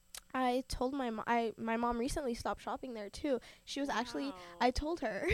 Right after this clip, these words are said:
Speaker 1: <laughs> I was like, "Stop, you need to stop shopping from there. You need to stop giving these people your money, blah, blah, blah." And she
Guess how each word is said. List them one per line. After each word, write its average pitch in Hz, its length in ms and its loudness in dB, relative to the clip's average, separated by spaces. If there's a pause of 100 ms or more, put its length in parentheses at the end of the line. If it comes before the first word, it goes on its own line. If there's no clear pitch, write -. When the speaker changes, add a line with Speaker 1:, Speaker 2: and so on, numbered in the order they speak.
Speaker 1:
<laughs> - 160 -14
I 277 100 6
was 285 120 2
like, 233 140 0
"Stop, 240 480 -2
you 214 60 -4
need 214 160 -4
to 220 60 -10
stop 247 380 2
shopping 330 340 2
from 330 140 -4
there. 330 100 -2
You 277 60 -2
need 247 140 -6
to - 60 -8
stop 233 200 0
giving 226 260 -2
these 233 160 -6
people 262 240 -6
your 208 140 -4
money, 359 320 0
blah, 262 220 4
blah, 214 180 2
blah." - 20 0 (400)
And 269 360 0 (100)
she 269 600 -2